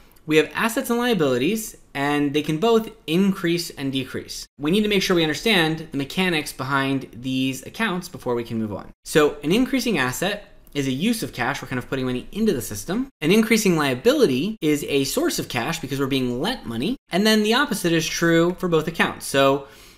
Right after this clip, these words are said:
a decreasing asset is a source of cash, and a decreasing liability is a use of cash. And we're gonna use this in the example on the next page.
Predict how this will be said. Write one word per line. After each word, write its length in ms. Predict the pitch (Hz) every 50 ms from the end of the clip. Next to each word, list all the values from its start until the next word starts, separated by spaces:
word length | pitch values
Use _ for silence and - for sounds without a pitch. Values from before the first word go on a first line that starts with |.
| _ - -
a 80 | 139
decreasing 760 | 139 - - 226 254 233 - - 190 185 170 - 170 160 165
asset 560 | - 180 220 220 220 - 147 135 135 - - -
is 140 | 139 127 127
a 60 | 123
source 340 | - - 180 220 240 226 -
of 120 | 123 -
cash, 520 | - 120 107 135 220 254 - - - - - _ -
and 120 | 147 143 156
a 60 | 151
decreasing 540 | 147 - 208 220 208 - 202 190 - 180 170
liability 600 | 160 156 160 160 170 262 277 226 180 156 156 175
is 260 | - - - 156 151
a 40 | 165
use 300 | 165 185 214 196 - -
of 100 | 123 -
cash. 300 | - 120 104 104 101 -
And 80 | 117
we're 100 | 127 139
gonna 120 | 151 156 160
use 320 | 165 190 220 208 147 135
this 240 | 127 127 143 139 -
in 80 | 131 135
the 80 | 135
example 420 | 135 127 123 117 113 113 110 113 110
on 80 | 110
the 80 | 110 107
next 220 | 101 107 110 -
page. 400 | - - 95 - - - - -